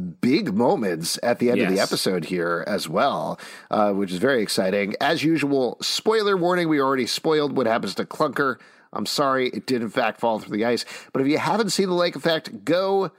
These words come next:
Speaker 1: watch it. We're gonna talk about some of our favorite moments of this episode. Uh, but the big overall things you need to know is that Shadow is dealing with the stuff in Lakeside, wrapping up the storyline there.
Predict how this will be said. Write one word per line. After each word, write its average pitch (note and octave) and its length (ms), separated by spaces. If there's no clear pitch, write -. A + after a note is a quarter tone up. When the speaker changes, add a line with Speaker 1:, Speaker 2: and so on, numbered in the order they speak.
Speaker 1:
watch D#3+ 480
it. C3 320
We're A#2+ 120
gonna A#2+ 160
talk A#2+ 240
about A2 200
some A#2 120
of G2 80
our G2+ 120
favorite G2 280
moments F#2+ 300
of G2 80
this F#2 160
episode. C3+ 460
Uh, E3+ 60
but A3 100
the A3+ 60
big C4 180
overall F#3 460
things E3 300
you D#3 100
need C#3+ 260
to - 80
know C#3 500
is B2 440
that G#2+ 340
Shadow F#3 420
is B2+ 180
dealing B2 300
with A2 80
the A#2 60
stuff - 420
in F3+ 180
Lakeside, B2+ 640
wrapping C#3 420
up A#2 140
the A2+ 60
storyline F#2+ 540
there. B2+ 320